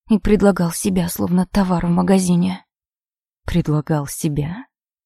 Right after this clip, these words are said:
Островский напрягается. «С этого места поподробнее». «Уверял, что вы используете меня и избавитесь, как и от множества других,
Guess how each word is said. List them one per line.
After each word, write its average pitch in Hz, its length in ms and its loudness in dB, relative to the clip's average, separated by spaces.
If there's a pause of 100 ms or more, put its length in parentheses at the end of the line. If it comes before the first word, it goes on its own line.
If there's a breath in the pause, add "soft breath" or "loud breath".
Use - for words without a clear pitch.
(220)
Островский 170 600 -4
напрягается. 160 800 -2 (720)
«С - 220 -12
этого 180 300 0
места 165 340 0
поподробнее». 147 920 -2 (1080)
«Уверял, 196 500 4
что - 220 -2
вы 196 120 4
используете 190 680 0
меня 180 340 2
и 208 220 6
избавитесь, 202 580 -4
как - 280 -4
и - 20 2
от 180 180 0
множества 180 480 0
других, 185 480 -4